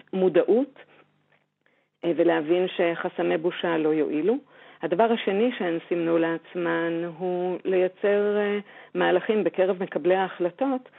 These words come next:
אה, לחקיקה מטיבה, לשינוי, אה, בדפוסי הפעולה של, אה, משרדי הממשלה. וחשוב לומר, לא לבד, אה, יחד עם גופים נוספים, בשנת אלפיים, אה, נחקק במדינת ישראל חוק שנקרא חוק שיקום נכי נפש בקהילה,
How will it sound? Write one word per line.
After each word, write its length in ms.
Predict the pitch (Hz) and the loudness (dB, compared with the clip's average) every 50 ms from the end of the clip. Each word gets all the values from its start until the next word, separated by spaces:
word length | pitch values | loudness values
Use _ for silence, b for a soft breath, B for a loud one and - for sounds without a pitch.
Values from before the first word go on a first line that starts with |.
| B B B B B - | B B B B B -2
אה, 160 | - 180 175 | 0 2 2
לחקיקה 580 | 160 160 - - 170 - - 156 - - 185 190 | 2 0 0 -2 -4 -4 -6 -8 -4 -2 0 0
מטיבה, 800 | 208 226 220 - - 208 180 175 196 202 196 196 196 196 190 185 | 2 0 -2 -2 -6 -6 -4 -2 -2 -2 0 -2 -2 -2 -2 -2
לשינוי, 1300 | 156 165 170 165 170 170 170 165 165 - - - 175 165 156 - - 175 175 175 180 190 202 196 185 185 180 B B B B B B - | -2 -2 0 0 0 0 0 -2 -4 -4 -4 -4 -4 -4 -4 -4 -2 -2 0 2 2 2 2 2 0 0 -2 B B B B B B -2
אה, 60 | 180 | -2
בדפוסי 500 | 160 151 156 - - 185 196 - - 196 | -2 -2 -6 -4 -2 -2 -2 0 0 0
הפעולה 720 | 185 190 185 - _ 185 170 156 165 165 170 175 175 170 165 160 - - | 0 0 -2 -2 _ 0 2 2 4 4 2 2 2 0 -2 -4 -4 -2
של, 300 | - 170 165 160 165 160 - - | 0 0 0 0 -2 -2 -4 -4
אה, 140 | 165 160 156 | -4 -4 -4
משרדי 440 | 160 160 - - 147 151 139 151 | -4 -4 -4 -4 -4 -2 0 0
הממשלה. 560 | 151 156 151 151 151 143 - 143 139 175 202 240 247 B B B B B B B | 0 0 -2 -2 -4 -4 -4 -4 -4 -4 -4 -6 -8 B B B B B B B
וחשוב 400 | 151 156 - 180 - 196 180 165 | -8 -6 -6 -2 -2 0 0 2
לומר, 400 | 165 156 160 180 196 214 208 196 | 2 2 2 2 2 2 2 2
לא 180 | 175 165 170 170 | 4 4 4 4
לבד, 460 | 156 147 131 131 185 202 214 220 214 185 175 165 - _ - | 2 0 0 -2 -2 -2 0 -2 -2 -4 -4 -6 -8 _ -6
אה, 280 | 156 156 156 156 151 160 | -6 -4 -4 -2 -2 -2
יחד 220 | 165 160 - 180 170 | -2 -2 -2 -4 -2
עם 140 | 170 160 | -2 -4
גופים 340 | 151 156 147 - 175 175 175 | -4 -6 -6 -4 -4 -4 -4
נוספים, 440 | 165 156 - - - - 202 196 180 | -4 -6 -8 -14 -12 -8 -8 -6 -6
בשנת 340 | 156 - - 170 165 160 - | -6 -6 -6 -6 -6 -4 -4
אלפיים, 520 | 151 156 151 - - 190 208 214 226 226 226 B B B B B B B B B _ - | -4 -4 -4 -4 -4 -2 -2 -2 -4 -4 -6 B B B B B B B B B _ -4
אה, 140 | 160 160 160 | -4 -2 -2
נחקק 440 | 160 165 - - - 190 180 - | -2 -4 -6 -4 -2 -2 -2 -2
במדינת 480 | 175 175 175 160 - 170 165 160 160 - | -4 -4 -4 -2 -2 -2 -2 -2 -4 -8
ישראל 360 | 170 - - 170 170 170 156 | -14 -6 -2 0 0 0 0
חוק 200 | - - 180 - | 0 -2 -4 -2
שנקרא 400 | - 180 175 165 160 - 165 160 | -2 -4 -4 -6 -4 -4 -6 -6
חוק 240 | 156 - - 165 - | -2 -2 -4 -4 -2
שיקום 320 | - 156 - - 170 160 | -6 -8 -6 -6 -4 -4
נכי 220 | 156 156 - - 156 | -4 -6 -6 -6 -6
נפש 340 | 156 156 151 - 170 - 143 | -6 -6 -6 -8 -10 -10 -10
בקהילה, 480 | 131 - - - 151 147 147 180 208 | -10 -10 -6 -6 -4 -4 -4 -4 -6